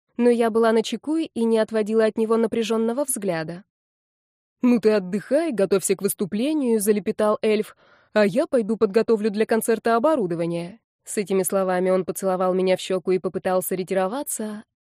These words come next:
«Э, нет». Я крепко держала его за рукав, можно даже сказать, висела на нем. «Проводи меня сначала в библиотеку». Жорик выдохнул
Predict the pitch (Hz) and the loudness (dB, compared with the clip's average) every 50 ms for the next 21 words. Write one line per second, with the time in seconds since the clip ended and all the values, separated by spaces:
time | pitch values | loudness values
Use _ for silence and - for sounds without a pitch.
0 | _ _ - 240 233 226 233 262 349 370 392 349 320 269 214 190 185 185 180 185 | _ _ 2 4 4 6 6 6 6 4 2 2 2 2 2 0 0 -2 -2 -4
1 | 185 - - - - _ _ _ _ - 220 208 220 220 - - 220 214 - - | -6 -8 -12 -20 -20 _ _ _ _ -6 -2 0 0 0 0 0 -2 -2 0 -2
2 | 214 190 220 208 180 196 220 214 214 214 214 208 226 208 254 277 285 - - 185 | -2 0 0 -2 0 0 -2 0 2 0 0 0 -2 -2 -2 -4 -4 -4 -6 -10
3 | 175 165 165 - - _ _ _ - 262 262 254 240 254 247 226 247 233 254 240 | -10 -10 -14 -16 -20 _ _ _ -4 0 0 0 2 0 0 0 0 -2 -2 -4
4 | - 262 247 247 240 247 - 269 339 339 - - 220 180 170 170 175 175 175 175 | -4 -4 0 0 -2 -2 -2 -4 -6 -6 -4 -4 -6 -4 -4 -4 -4 -4 -4 -6
5 | 175 175 180 196 _ _ _ _ _ _ _ _ _ _ - 277 247 240 254 269 | -6 -8 -10 -12 _ _ _ _ _ _ _ _ _ _ 0 2 2 4 4 2
6 | 269 311 453 440 320 254 202 196 - - 214 214 - - 220 214 220 220 202 196 | 2 2 0 0 2 0 0 0 0 -2 -2 -2 -2 -2 -2 0 0 -2 -2 -2
7 | 202 240 220 269 320 330 330 - - 202 175 160 - 170 165 180 _ _ _ _ | -4 -4 -2 -2 -2 -4 -4 -6 -8 -8 -8 -8 -10 -12 -12 -12 _ _ _ _
8 | _ _ _ _ _ _ _ _ _ _ _ _ _ _ _ _ - - 202 175 | _ _ _ _ _ _ _ _ _ _ _ _ _ _ _ _ -6 -6 -4 0
9 | 202 202 190 185 185 - 202 226 294 320 285 254 - - 233 226 226 226 226 | 0 2 2 2 0 -2 -4 -6 -4 -2 -2 -4 -4 -2 -2 -2 0 -2 -4